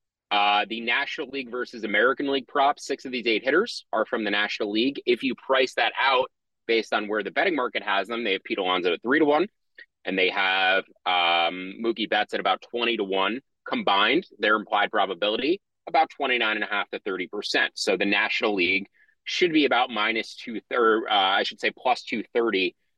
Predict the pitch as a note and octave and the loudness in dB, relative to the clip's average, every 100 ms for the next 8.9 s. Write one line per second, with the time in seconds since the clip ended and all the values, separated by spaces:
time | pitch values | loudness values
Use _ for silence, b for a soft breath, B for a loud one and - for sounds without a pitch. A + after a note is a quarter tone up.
0 | _ G2+ F#2+ G2 G2 - G2 F2+ E2+ E2+ | _ -4 -2 0 0 -2 -4 -6 -6 -6
1 | F#2 F2 - _ _ G#2 A#2 C3 C3+ - | -2 -2 -4 _ _ 0 0 2 0 0
2 | C#3+ B2+ B2+ B2 B2 G#2 G2 G2+ G2 - | 0 2 2 4 2 2 0 0 0 -4
3 | _ - A2+ A2+ G2+ G2 G2 F2+ - G#2 | _ -4 0 2 0 -2 -4 -4 -4 -2
4 | F#2 F2+ F#2 - F#2+ F2+ E2+ E2 G2+ B2+ | -2 -2 -4 -2 0 0 0 -2 -2 -2
5 | B2 A#2 A2+ A#2 - F2+ - F2+ F2 D#2+ | 0 0 0 -4 -4 -4 -6 -8 -10 -6
6 | - G2 F2+ E2+ A2+ G#2 G2 G2 F#2+ F2 | -2 -2 0 -2 -4 -4 -2 0 0 -2
7 | F2 - E2 D#2+ - - - - _ _ | -4 -4 -2 -2 0 0 0 -4 _ _
8 | _ _ _ A#2 B2+ - A#2 G2 F#2+ | _ _ _ 2 2 2 2 2 0